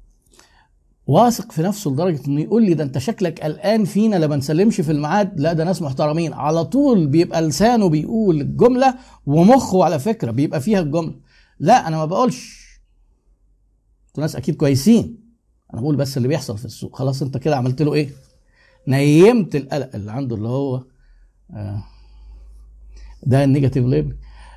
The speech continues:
آه، فانت اهو من ضمن الحاجات اللي كانت زمان برضو بيتكلموا عنها وكأنها سحر، انك تخلي العميل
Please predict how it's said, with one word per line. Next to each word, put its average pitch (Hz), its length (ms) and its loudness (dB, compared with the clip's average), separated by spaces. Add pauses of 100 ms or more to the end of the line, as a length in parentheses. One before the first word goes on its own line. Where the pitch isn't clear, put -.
(160)
آه، - 180 -14
فانت 127 500 -6 (140)
اهو 139 260 -4 (100)
من 165 220 6
ضمن 285 220 6
الحاجات 220 500 -2
اللي 156 180 0
كانت 202 340 -2
زمان 165 340 -2
برضو 165 260 0
بيتكلموا 135 540 -2
عنها 143 480 -2 (560)
وكأنها 147 580 2
سحر، - 360 -4 (460)
انك 143 220 0
تخلي 180 360 2
العميل 135 520 0